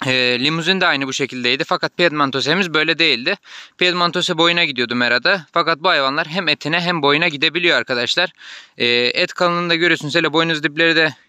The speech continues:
çıkmış arkadaşlar. Boynuzları çıkmasının sebebini veterinere sorduğumuzda bize şey dendi, "Melez hayvanlarda," dedi, e, Anguslarda boynuz olabilir dedi. Ondan sonra araştırdım. Küçük oluyormuş. Oluyormuş ama küçük oluyormuş.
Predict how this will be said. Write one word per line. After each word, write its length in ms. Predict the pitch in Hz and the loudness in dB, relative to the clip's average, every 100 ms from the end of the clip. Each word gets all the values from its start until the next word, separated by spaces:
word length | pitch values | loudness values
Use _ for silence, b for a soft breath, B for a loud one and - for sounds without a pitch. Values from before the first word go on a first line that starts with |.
| b | b
çıkmış 440 | - - 196 - | -4 0 0 2
arkadaşlar. 540 | 151 131 127 127 151 139 | 0 0 -2 0 0 2
Boynuzları 440 | 160 170 151 165 | 2 0 0 0
çıkmasının 480 | 151 147 170 160 165 | -2 -2 -4 -2 -2
sebebini 460 | 156 165 160 160 160 | 2 2 2 2 0
veterinere 420 | - 165 160 160 | 0 0 2 2
sorduğumuzda 640 | 196 196 143 127 127 170 - B B B B - | 2 2 2 0 0 -4 -6 B B B B -4
bize 220 | 165 185 | 0 0
şey 240 | 196 190 | 2 2
dendi, 320 | 156 131 151 180 | 2 0 -2 -2
"Melez 300 | 160 170 160 | 0 0 2
hayvanlarda," 640 | 156 151 147 143 135 143 | 2 2 2 0 0 2
dedi, 400 | 139 135 175 165 - | 2 2 2 2 0
e, 220 | 127 127 | 2 4
Anguslarda 580 | 135 160 143 160 147 156 | 2 0 -2 -2 0 0
boynuz 240 | 156 151 | 0 2
olabilir 440 | 156 156 156 160 135 | 2 2 2 0 0
dedi. 280 | 117 143 170 _ _ _ - - | 0 -2 -4 _ _ _ -10 0
Ondan 280 | 165 165 | 2 2
sonra 400 | 156 160 156 160 143 B B B | 2 2 2 0 -2 B B B
araştırdım. 600 | - 170 151 170 135 170 | -2 0 0 -2 -2 -4
Küçük 440 | - - 208 - - - | -6 -6 -6 -4 -8 -4
oluyormuş. 380 | 120 123 120 135 | 0 0 0 -2
Oluyormuş 400 | - 165 165 160 | -2 0 0 0
ama 140 | 185 143 | 0 0
küçük 240 | - - | -2 -2
oluyormuş. 460 | 135 117 143 196 | 0 0 -2 -2